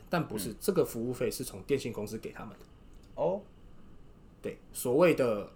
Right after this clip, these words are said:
Speaker 1: 嗯，我们常常在外面听到的，我今天卖房子，卖什么东西，什么东西，我中间抽佣金。
Speaker 2: 嗯。
Speaker 1: 可是这个佣金从哪里来？这个佣金是从公司给他们的，而不是这个消费者给他们的。消费者定价多少就是多少。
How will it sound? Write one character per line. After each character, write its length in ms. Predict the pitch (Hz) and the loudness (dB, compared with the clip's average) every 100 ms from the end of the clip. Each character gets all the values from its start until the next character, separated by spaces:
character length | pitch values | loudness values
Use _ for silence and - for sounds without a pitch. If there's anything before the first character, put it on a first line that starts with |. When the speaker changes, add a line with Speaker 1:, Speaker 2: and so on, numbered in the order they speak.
| - | -8
Speaker 1:
嗯， 300 | 135 120 113 | -6 -6 -4
我 80 | 135 | -2
们 120 | 156 | 2
常 100 | 160 | 4
常 80 | 156 | 6
在 100 | 160 | 6
外 60 | |
面 100 | 156 | 4
听 140 | 143 143 | 2 2
到 160 | 123 | 2
的， 160 | 104 - - | 0 -8 -2
我 160 | 120 | 0
今 120 | 117 160 | 2 4
天 80 | |
卖 160 | 165 147 | 4 4
房 200 | 117 117 | 2 -4
子， 160 | 117 113 | -4 0
卖 200 | 156 135 | 2 2
什 100 | 107 | -2
么 80 | |
东 160 | 107 127 | -2 -2
西， 100 | 135 | -4
什 140 | 131 | -6
么 60 | 104 | -6
东 100 | 113 | -4
西， 60 | 127 | -2
我 100 | 110 | -2
中 180 | 135 | 0
间 140 | 143 147 | 2 0
抽 220 | - 143 | 2 0
佣 180 | 139 139 | 0 -2
金。 180 | 131 131 - - | -6 -8 -14 -8
Speaker 2:
嗯。 280 | 123 117 95 | -2 -2 -2
Speaker 1:
可 100 | 139 | -2
是 120 | 214 | 0
这 100 | 262 | 8
个 80 | 240 | 10
佣 160 | 202 196 | 10 10
金 160 | 196 | 6
从 140 | 190 135 | 4 0
哪 120 | 127 | 0
里 60 | |
来？ 140 | 107 101 | 0 0
这 100 | 208 | 4
个 80 | 190 | 6
佣 160 | 185 | 6
金 120 | 185 | 4
是 140 | 180 185 | 2 0
从 320 | - 110 101 - - - - - - - - - | 0 -4 -4 -14 -20 -20 -20 -20 -20 -20 -20 6
公 180 | 214 214 | 10 10
司 180 | 208 196 | 8 2
给 140 | 104 | 2
他 160 | 101 135 | 2 0
们 160 | 135 | 0
的， 60 | 98 | -2
而 120 | 127 | 0
不 140 | 151 160 | 0 2
是 100 | 196 | 0
这 140 | 208 | 2
个 80 | 151 | 2
消 160 | 151 | 4
费 100 | 156 | 6
者 140 | 135 110 | 4 2
给 160 | 101 | -6
他 100 | 101 | -6
们 120 | 110 98 | -8 -8
的。 100 | 107 | -4
消 160 | 196 | 0
费 140 | 202 160 | 4 4
者 120 | 117 | 2
定 200 | 180 147 | 0 2
价 140 | 143 | 0
多 180 | 117 127 | 0 -2
少 160 | 127 - | -2 -6
就 100 | 110 | -10
是 120 | 104 | -10
多 160 | 95 98 | -10 -12
少。 200 | - | -14